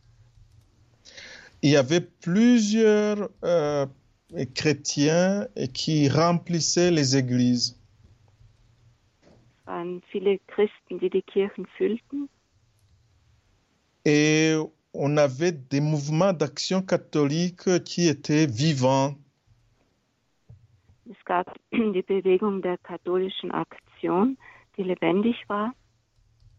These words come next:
Speaker 1: Mais le grand problème est resté de savoir, euh, dans quelle profondeur la foi se trouve.
Speaker 2: Aber das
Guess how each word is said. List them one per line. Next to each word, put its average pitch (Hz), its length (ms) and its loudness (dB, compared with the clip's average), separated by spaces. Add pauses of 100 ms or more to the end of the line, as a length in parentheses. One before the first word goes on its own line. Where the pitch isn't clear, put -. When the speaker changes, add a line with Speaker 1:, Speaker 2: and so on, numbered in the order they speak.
(220)
Speaker 1:
Mais 180 400 4
le 160 420 2
grand 170 380 0
problème 180 960 -2 (640)
est 143 400 2 (100)
resté 160 800 2
de 147 240 -4
savoir, 202 920 -2 (800)
euh, 147 420 -2
dans 165 420 0
quelle 220 320 0
profondeur 170 1040 0 (340)
la 131 160 0
foi 143 840 0 (320)
se - 300 -6
trouve. 117 760 0 (1700)
Speaker 2:
Aber 196 220 -4
das 208 120 -6